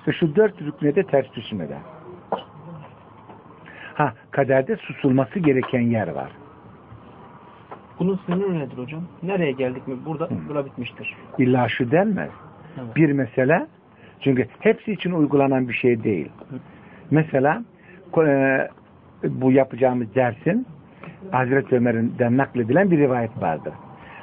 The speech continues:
Speaker 1: Allah rivayetin birinde Adem'in belini sıvazlıyor.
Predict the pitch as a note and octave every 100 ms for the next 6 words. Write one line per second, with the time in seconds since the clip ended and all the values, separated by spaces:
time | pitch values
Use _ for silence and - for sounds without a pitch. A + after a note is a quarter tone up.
0 | - C#3+ C#3 F3 G3+ - B2+ C3+ C3+ D#3+
1 | C#3 B2+ B2 C3+ B2+ B2 B2+ B2+ B2 B2
2 | A#2+ A#2 - B2 A#2 G#2 A#2 A3+